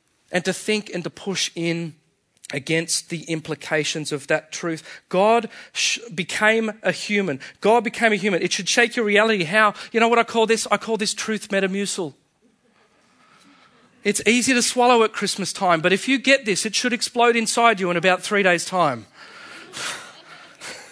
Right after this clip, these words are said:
It should clear you out intellectually. It's easy to, "Oh yeah, Jesus became a baby. It's sweet." And then <laughs>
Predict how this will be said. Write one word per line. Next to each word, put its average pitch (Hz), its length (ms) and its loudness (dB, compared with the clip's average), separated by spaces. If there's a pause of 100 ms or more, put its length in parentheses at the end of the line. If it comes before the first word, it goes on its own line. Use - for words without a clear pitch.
(640)
It 277 100 4
should 294 340 4
clear 277 220 2
you 262 240 6
out 220 240 8 (340)
intellectually. 220 920 4 (260)
It's 254 160 2
easy 285 240 4
to, 254 80 4
"Oh 262 80 6
yeah, 269 220 4
Jesus 247 340 -2
became 214 300 -2
a 190 40 0
baby. 185 360 0
It's - 240 -4
sweet." 143 560 -6 (580)
And 175 100 -4
then 127 80 -4
<laughs> 143 400 -6